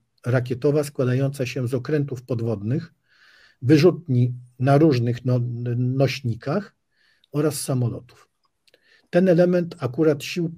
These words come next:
powietrznych był najsłabszy, ale pozostałe dwa były dosyć silne. I na tym to praktycznie był kręgosłup. Jeżeli spojrzymy na analizy natowskie, spojrzymy na analizy amerykańskie, to czego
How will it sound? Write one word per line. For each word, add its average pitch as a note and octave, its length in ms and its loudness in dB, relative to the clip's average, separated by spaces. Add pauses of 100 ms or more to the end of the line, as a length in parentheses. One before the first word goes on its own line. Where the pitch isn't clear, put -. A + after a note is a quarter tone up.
powietrznych D3+ 580 -2
był C#3 220 0
najsłabszy, C3+ 840 -2
ale C3 260 -2
pozostałe C#3 580 -2
dwa C#3 200 0
były C3+ 220 -2
dosyć A#2 340 -10
silne. - 400 -18 (600)
I C3 80 0
na D3+ 180 2
tym E3+ 440 -4
to G3 120 0
praktycznie F3 640 -6
był D#3+ 200 -4
kręgosłup. C#3 840 -4
Jeżeli E3 500 0 (680)
spojrzymy D#3 520 2
na A3+ 160 0
analizy F#3+ 580 0
natowskie, - 760 -6 (240)
spojrzymy C3 600 -2
na D#3+ 140 -2
analizy D#3 500 -2
amerykańskie, C3 840 -6
to - 120 -10
czego E3+ 340 -6